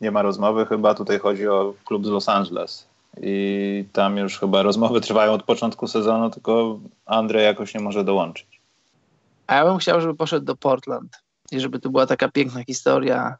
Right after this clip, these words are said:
Speaker 2: Niechcia-,
Speaker 1: Yes.
Speaker 2: niechciana upadła gwiazda Melo,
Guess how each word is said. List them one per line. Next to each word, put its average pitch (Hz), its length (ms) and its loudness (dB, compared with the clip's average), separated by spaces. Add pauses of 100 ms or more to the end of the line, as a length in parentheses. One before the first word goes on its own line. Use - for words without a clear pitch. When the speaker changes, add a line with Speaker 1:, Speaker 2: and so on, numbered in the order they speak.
Speaker 2:
Niechcia-, - 560 4
Speaker 1:
Yes. - 460 -14 (240)
Speaker 2:
niechciana 139 520 4
upadła 143 480 0
gwiazda 135 460 0
Melo, 135 460 0